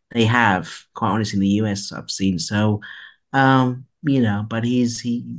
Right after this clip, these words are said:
does some, some important work. But, uh, yeah, it'd be interesting what they choose this year. But, uh, he's well deserved it if he does it, just based on career alone, I think, on the,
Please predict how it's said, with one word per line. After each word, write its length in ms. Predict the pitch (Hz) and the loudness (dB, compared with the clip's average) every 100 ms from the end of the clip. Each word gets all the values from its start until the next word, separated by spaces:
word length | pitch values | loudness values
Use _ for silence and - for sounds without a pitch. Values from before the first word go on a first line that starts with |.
| - | -10
does 300 | 120 117 - | -8 -8 -8
some, 160 | 117 | -10
some 220 | - 113 | -8 -2
important 400 | 117 117 123 - | -2 0 -2 0
work. 180 | 123 107 | 0 2
But, 320 | 127 120 - | 2 2 4
uh, 220 | 143 131 123 - - _ - | 4 4 2 -10 -20 _ 0
yeah, 80 | |
it'd 80 | 147 | 2
be 100 | 156 | 4
interesting 380 | 170 160 - 139 | 4 0 -2 -6
what 100 | 120 | -8
they 80 | 123 | -14
choose 280 | - 127 117 | -10 -8 -6
this 260 | 120 - | -4 -4
year. 180 | 104 107 110 | -6 -12 -8
But, 220 | 107 - - - | -8 -8 -4 2
uh, 260 | 123 120 117 - | 4 4 2 -4
he's 200 | - 156 | 2 6
well 140 | 160 190 | 8 6
deserved 400 | 156 139 156 160 | 6 6 6 6
it 80 | 117 | 2
if 100 | 117 | 2
he 80 | |
does 220 | 120 123 117 | 4 4 2
it, 140 | 120 | 0
just 180 | 160 156 | 0 2
based 180 | 131 123 | 0 0
on 120 | 113 | -4
career 260 | - 113 | -2 -2
alone, 260 | 107 113 117 | 0 0 -2
I 100 | 87 | -4
think, 100 | - _ _ - | -8 _ _ -4
on 100 | |
the, 100 | 98 | -4